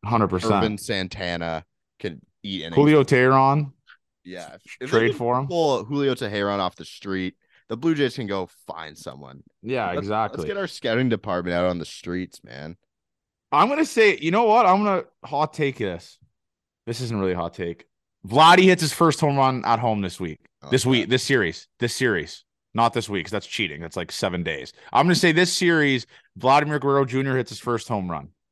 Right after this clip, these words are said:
Speaker 1: in, in, at the Rogers Center. That's my hot take.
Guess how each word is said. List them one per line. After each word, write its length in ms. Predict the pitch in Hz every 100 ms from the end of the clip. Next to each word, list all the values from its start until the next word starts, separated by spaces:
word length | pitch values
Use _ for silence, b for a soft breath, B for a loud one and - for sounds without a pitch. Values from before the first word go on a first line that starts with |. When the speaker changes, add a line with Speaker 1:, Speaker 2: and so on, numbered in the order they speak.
| _ _ -
Speaker 1:
in, 180 | 123 - 87 - - 131 127
in, 400 | 135 131 107 107 _
at 180 | 98 101
the 60 | 104
Rogers 400 | 98 87 80 80
Center. 260 | 80 69 80
That's 200 | 95 117
my 120 | 104
hot 200 | 101 90
take. 280 | 90 80